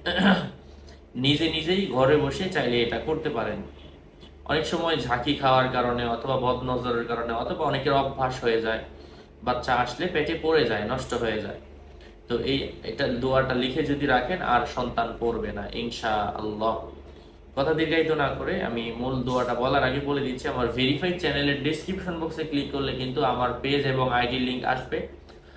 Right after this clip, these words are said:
আমার মেইন নামে একটা চ্যানেল আছে, সেই চ্যানেলের লিংক আসবে। এটা ছাড়া অন্য কোনো পেজ নেই, আইডি নেই, ইমো নেই, WhatsApp নেই, TikTok নেই, সাবধান।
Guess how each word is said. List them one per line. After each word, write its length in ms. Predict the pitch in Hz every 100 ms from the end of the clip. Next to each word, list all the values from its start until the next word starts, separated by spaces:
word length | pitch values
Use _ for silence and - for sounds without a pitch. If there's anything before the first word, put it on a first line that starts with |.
| -
আমার 160 | 123 123
মেইন 300 | 127 147 151
নামে 200 | 147 139
একটা 220 | 131 127
চ্যানেল 260 | 131 131
আছে, 280 | 131 127 143
সেই 240 | 143 135 123
চ্যানেলের 340 | 123 127 131
লিংক 240 | 131 131
আসবে। 260 | 131 131 135
এটা 120 | 135
ছাড়া 300 | 131 143 143
অন্য 240 | 139 135 135
কোনো 260 | - 120 -
পেজ 260 | 131 131
নেই, 240 | 139 143 143
আইডি 320 | 123 123 120
নেই, 300 | 120 120 117
ইমো 160 | 120 120
নেই, 180 | 120
WhatsApp 380 | 117 117 113 117
নেই, 120 | 120 117
TikTok 380 | 123 - - 151
নেই, 120 | 160
সাবধান। 320 | - 117 107